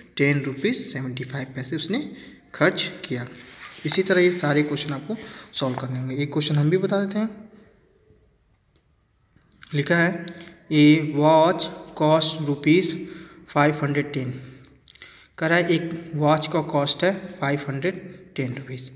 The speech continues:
and a lamp cost, और एक लैंप का कॉस्ट दिया है कितना, रुपीज़ एटी, रुपीज़ फिफ्टी पैसे। How much money is needed to buy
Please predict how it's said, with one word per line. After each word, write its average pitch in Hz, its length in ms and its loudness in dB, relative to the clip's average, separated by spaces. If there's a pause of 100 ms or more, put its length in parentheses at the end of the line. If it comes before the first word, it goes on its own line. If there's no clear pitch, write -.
(160)
and 180 240 4 (140)
a 156 120 4 (140)
lamp 170 480 2
cost, - 320 -4 (560)
और 147 160 2 (100)
एक 151 200 0 (1200)
लैंप 156 420 4
का 156 80 2 (120)
कॉस्ट 147 240 4
दिया 147 160 2
है 139 80 0
कितना, 147 280 -2 (720)
रुपीज़ 139 440 4 (400)
एटी, 156 380 2 (1400)
रुपीज़ 156 380 4
फिफ्टी 139 340 0
पैसे। 131 320 -4 (1400)
How 170 260 6 (480)
much 151 260 4 (380)
money 139 320 0 (400)
is 147 160 8 (180)
needed 147 400 4 (120)
to 139 160 2
buy 139 180 2